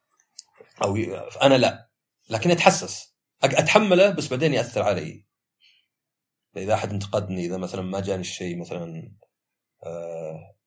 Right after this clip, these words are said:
اللي أشوفه أستحقه ولا شيء. آه، بعدين يقول: "اشتريت ال جي سي إكس، كل اللي أقدر أقوله واو.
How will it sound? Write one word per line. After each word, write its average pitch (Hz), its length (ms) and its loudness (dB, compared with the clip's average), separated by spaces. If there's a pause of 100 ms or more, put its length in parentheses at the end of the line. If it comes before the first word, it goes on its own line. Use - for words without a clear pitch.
اللي 92 100 -8
أشوفه 90 220 -8
أستحقه - 460 -12
ولا 80 140 -12
شيء. - 300 -14 (1200)
آه، 104 120 0
بعدين 160 200 4
يقول: 175 160 4
"اشتريت 170 360 4
ال 143 140 -4
جي 135 180 -4
سي 127 300 0
إكس، - 180 -8
كل 151 140 -4
اللي 135 100 -2
أقدر 127 120 -2
أقوله 131 500 -2
واو. 110 680 2